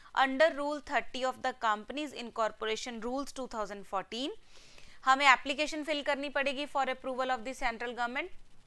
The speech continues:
किस फॉर्म में? आईएनसी ट्वेंटी थ्री के अंदर एप्लीकेशन आपने दे दी, ठीक है। Along with the prescribed fee भी आपको पे करनी पड़ेगी। फिर सेंट्रल गवर्नमेंट सिक्सटी डेज में अपना फैसला आपको सुना देगी कि उसने अप्रूव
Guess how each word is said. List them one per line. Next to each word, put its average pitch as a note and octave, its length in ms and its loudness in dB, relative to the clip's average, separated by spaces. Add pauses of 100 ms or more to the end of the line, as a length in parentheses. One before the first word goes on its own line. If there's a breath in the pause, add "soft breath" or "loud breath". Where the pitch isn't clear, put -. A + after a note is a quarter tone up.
किस C4+ 220 -4
फॉर्म C4+ 280 4 (100)
में? D4 240 0 (480 loud breath)
आईएनसी C4+ 640 6 (200)
ट्वेंटी B3 380 -2
थ्री B3 260 -2
के G#3 140 -6
अंदर F3 300 -8 (320)
एप्लीकेशन C4 460 -4
आपने C#4 240 -2
दे C#4 180 -2
दी, E4 180 -4 (100)
ठीक C#4 160 -8
है। E4+ 100 0 (680 loud breath)
Along C4+ 320 6
with C4+ 140 0
the C#4+ 80 4
prescribed C4 600 4
fee C4+ 240 -4
भी C4+ 120 2
आपको C4 280 6
पे B3+ 200 0
करनी B3 300 -4
पड़ेगी। A#3+ 460 -4 (340 loud breath)
फिर E4+ 240 2 (180)
सेंट्रल D4 440 4
गवर्नमेंट E4+ 360 2
सिक्सटी - 380 -2
डेज C4+ 280 4
में C4 80 -2
अपना B3 220 -2
फैसला A3 420 2
आपको A#3 240 -2
सुना A3 300 0
देगी F3+ 320 -6 (380 soft breath)
कि C#4 100 0
उसने C#4 240 0
अप्रूव B3+ 360 -2